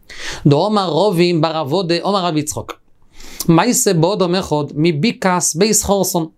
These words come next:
א נאמע פון א פלאץ. שנועץ דלת קונדסים, פיר שטעקלעך, בארבע פינוס השדה. ומתח זמורו עליהם. און ווי מען האט צווייג און עס אויסגעצויגן, ארום די אלע פיר שטעקינעס.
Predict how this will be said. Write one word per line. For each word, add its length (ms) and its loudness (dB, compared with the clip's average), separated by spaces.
א 80 -2
נאמע 220 0
פון 140 -2
א 40 -2
פלאץ. 420 -4
שנועץ 680 0
דלת 360 0
קונדסים, 640 2
פיר 220 4
שטעקלעך, 760 0
בארבע 640 0
פינוס 480 0
השדה. 360 -2
ומתח 840 4
זמורו 640 2
עליהם. 380 2
און 80 6
ווי 60 6
מען 80 4
האט 140 2
צווייג 540 2
און 120 2
עס 160 -2
אויסגעצויגן, 720 2
ארום 460 4
די 100 4
אלע 240 2
פיר 220 0
שטעקינעס. 640 -2